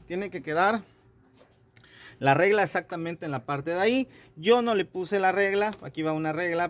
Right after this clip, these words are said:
porque no lo tengo que sincronizar, ya está sincronizado. Pero ahí entra la regla, solamente entra la regla en una posición. Si queda,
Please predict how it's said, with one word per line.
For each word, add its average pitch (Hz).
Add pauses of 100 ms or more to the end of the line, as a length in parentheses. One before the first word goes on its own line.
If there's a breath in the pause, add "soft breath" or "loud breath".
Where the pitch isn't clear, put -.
porque 175
no 147
lo 143
tengo 143
que 147
sincronizar, 160
ya 160
está 151
sincronizado. 160 (500 loud breath)
Pero 170
ahí 196
entra 175
la 175
regla, 226
solamente 180
entra 170
la 160
regla 151
en 151
una 151
posición. 127 (540 loud breath)
Si 160
queda, 208